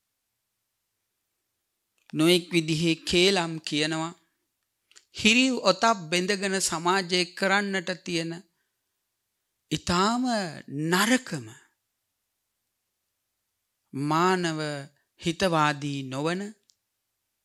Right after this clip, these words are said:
ආත්ම දියුණුවට, ආධ්‍යාත්මික සංවර්ධනයට බාධා වන ඉතාම පහත් ගණේ ක්‍රියාවන්මයි සිද්ධ කරන්නේ.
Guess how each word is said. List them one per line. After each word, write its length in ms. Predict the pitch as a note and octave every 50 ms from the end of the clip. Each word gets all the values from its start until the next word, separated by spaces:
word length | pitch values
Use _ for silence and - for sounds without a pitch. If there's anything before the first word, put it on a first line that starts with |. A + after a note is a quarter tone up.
| _ _ _ _ _ _ _ _ _ _ _ _ _ _ _ _ _ _ _ _ _ _ _ - -
ආත්ම 500 | D3 F3+ A3 B3 A#3+ - - - G#3 F#3 F3 E3 D#3 D3 C#3 B2 B2
දියුණුවට, 640 | A#2+ D3 D#3 F3+ G3+ G3+ F#3 F3 D#3+ D3+ C#3+ - D3+ C#3+ C3 B2 A#2 - - - _ _ _ -
ආධ්‍යාත්මික 920 | B2+ D3 D#3+ D#3 D3+ E3+ F#3 G#3+ A#3 C4 B3+ - - - F#3+ F#3 F3+ - F#3 E3+ E3 D#3 C#3+ C3 C3 C3+ C3
සංවර්ධනයට 1000 | - - C3 C#3 D#3 D3+ D3+ E3 F3+ G#3 G3 F#3+ G#3 E3 D#3+ C#3+ C3+ B2+ - - - - - - _ _ _ _ _ _ _ _ _ _ _ _ _ _ _ _ _ _ _ _ _ _ _ _ _ _ _ _ _ _ _ _ _ _ -
බාධා 640 | - A2+ B2+ B2+ C#3 D#3+ F3+ F#3 F#3 G3 F#3 F#3+ G3
වන 200 | F#3+ G#3 G#3+ G#3+ A#3 _ _ _ _ _ _ _ _ _ _ _ _ _ _ _ _ _ _ _ _ _ _ _ _ _ _ _ _ _ -
ඉතාම 420 | D3 C#3+ E3 D3 C#3 C#3 C3+ C3+ C3+ C3+ C3 B2+ B2 B2 - _ _ _ _ _ _ _ _ _ -
පහත් 300 | D#3 E3 F#3 G3+ G#3 G3+ - _ _ -
ගණේ 400 | - E3+ D#3+ D#3 D3+ D3+ D3 D3
ක්‍රියාවන්මයි 800 | - - - D3 C#3+ C3+ C3+ C3 C3 B2+ B2+ B2+ B2+ C3 - -
සිද්ධ 360 | - - - - - - - -
කරන්නේ. 500 | - - - - - _ _ - _